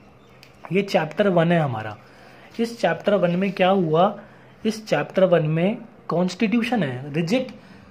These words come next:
constitution हमारा रिजिड है, पर वो society के साथ change होता है। जैसे जैसे सोसाइटी evolve होती है, उसके कारण हमें नए laws बनाने पड़ते हैं,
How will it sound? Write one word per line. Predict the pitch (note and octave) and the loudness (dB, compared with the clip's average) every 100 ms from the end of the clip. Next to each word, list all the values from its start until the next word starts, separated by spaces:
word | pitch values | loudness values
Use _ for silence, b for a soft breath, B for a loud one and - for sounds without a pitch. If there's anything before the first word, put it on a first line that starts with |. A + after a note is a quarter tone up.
| B | B
constitution | F3+ G3+ G3+ A#3 A#3 A#3 A#3+ | -6 -4 -4 -4 -2 -2 2
हमारा | A3+ A#3+ | 4 6
रिजिड | F#3+ D3+ F#3 D#3+ | 4 2 2 2
है, | B2+ A#2+ - - | 0 -6 -12 0
पर | G3 | 0
वो | A3 - | 2 -2
society | - D3 D#3 D3+ - G3 | -4 -4 -2 -4 -4 -2
के | |
साथ | G3 A#3 A#3 | 0 0 0
change | E3+ F3 D#3+ | 0 0 0
होता | A2 B2 | -6 -10
है। | G#2+ - B B B B C3 | -14 -18 B B B B -10
जैसे | B2+ F#3 F#3+ A#3+ | -2 -2 -2 -4
जैसे | A3+ B3+ | -2 -2
सोसाइटी | - E3 F3 E3 F3 | -4 -4 -2 -4 -4
evolve | G3 D3 D#3 F#3 | -2 2 2 2
होती | E3 B2+ C#3 | 0 -4 -6
है, | C3 C3 F3+ | -8 -8 -12
उसके | - - A#3+ | -12 -4 -4
कारण | A3+ F#3 G#3 | 0 0 0
हमें | G3+ A3 | -2 -4
नए | F#3 D3+ E3+ | -4 -2 -2
laws | D#3 E3+ | 0 0
बनाने | D#3 B2+ B2 D3+ | -2 -6 -6 -8
पड़ते | D3+ A#2+ C3 | -10 -12 -14
हैं, | A#2 | -14